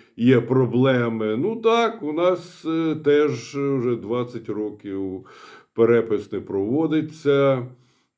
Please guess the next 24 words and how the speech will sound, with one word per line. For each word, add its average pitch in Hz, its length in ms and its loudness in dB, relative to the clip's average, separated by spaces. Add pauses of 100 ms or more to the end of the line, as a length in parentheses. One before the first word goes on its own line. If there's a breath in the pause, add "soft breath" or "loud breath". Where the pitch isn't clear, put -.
Ну, 98 520 -4
я 127 180 4
не 147 200 6
знаю, 127 360 2
але 139 260 4
в 147 100 0
нас 151 280 0
проводиться 143 960 0 (160 loud breath)
соціологічні 156 1000 2
дослідження, 73 1160 -12 (380)
так, - 260 -18 (600 soft breath)
які 123 340 4
в 123 180 2
певній 131 560 4
мірі, 127 720 2 (460 loud breath)
е, 107 680 0
заміняють. 117 1200 0
Та 151 120 0
й 170 60 4
масштаби 104 1160 0 (100)
територіальні 113 1040 0
у 101 120 -6
нас, 98 580 -8
е, 95 300 -2